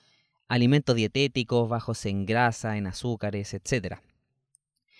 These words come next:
Pero aún así, mi cuerpo seguía teniendo exceso de grasa, almacenado en el abdomen, en los glúteos, en la espalda, en las piernas, etcétera. Y hace un par de años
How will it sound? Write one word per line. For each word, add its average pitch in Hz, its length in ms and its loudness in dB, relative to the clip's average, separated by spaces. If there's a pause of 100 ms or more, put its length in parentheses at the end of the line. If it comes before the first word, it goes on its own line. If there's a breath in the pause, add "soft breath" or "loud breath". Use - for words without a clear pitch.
(300 soft breath)
Pero 151 220 8
aún 214 220 8
así, 185 420 2
mi 135 200 -2
cuerpo 190 340 2
seguía 175 600 0 (400)
teniendo 156 520 4
exceso 170 440 0
de 151 100 4
grasa, 117 440 0 (320)
almacenado 104 720 -2
en 98 60 0
el 90 100 -2
abdomen, 135 920 4
en 101 120 -2
los 95 100 -4
glúteos, 113 500 -2
en 92 100 -6
la 90 40 -10
espalda, 101 800 -2 (320)
en 117 140 -4
las 101 120 -6
piernas, 107 540 -2
etcétera. 87 440 -12 (1200 soft breath)
Y 139 460 4
hace 165 560 4
un 208 160 4
par 226 160 6
de 214 140 8
años 196 460 2